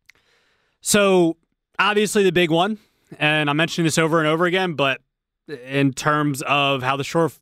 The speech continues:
show format's going, we're just gonna mention it. Um, first one, losing to an inferior D-backs team in the National League Championship Series. Um,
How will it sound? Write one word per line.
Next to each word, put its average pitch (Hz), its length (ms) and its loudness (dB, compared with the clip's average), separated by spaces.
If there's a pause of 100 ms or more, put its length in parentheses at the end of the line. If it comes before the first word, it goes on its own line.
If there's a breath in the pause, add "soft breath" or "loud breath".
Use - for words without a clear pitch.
show 170 240 2
format's 165 420 0
going, 185 320 0
we're 131 80 -2
just 117 160 -6
gonna 123 160 -2
mention 185 300 0
it. 208 180 0 (400 soft breath)
Um, 123 460 -2 (280)
first 196 240 2
one, 208 360 2 (400 soft breath)
losing 180 420 2
to 190 160 2
an 185 60 2
inferior 180 400 2
D-backs 160 520 0
team 160 400 0
in 165 180 0
the 156 80 2
National 143 420 -2
League 123 140 -2
Championship 175 580 -2
Series. 165 400 2 (520 soft breath)
Um, 135 520 -2